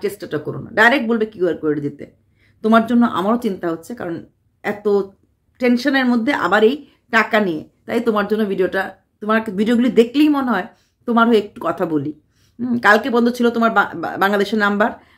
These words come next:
আজকে হলো তোমার টেনশন, স্ট্রেস। হ্যাঁ,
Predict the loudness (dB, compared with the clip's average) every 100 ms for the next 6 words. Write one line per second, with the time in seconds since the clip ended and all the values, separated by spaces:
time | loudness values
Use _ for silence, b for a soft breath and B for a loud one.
0 | b -2 -2 -2 -2 2 0 0 -4 -6
1 | -4 -4 -4 -6 _ _ _ -18 2 2
2 | 2 -2 -16 _ _ _ -10 -8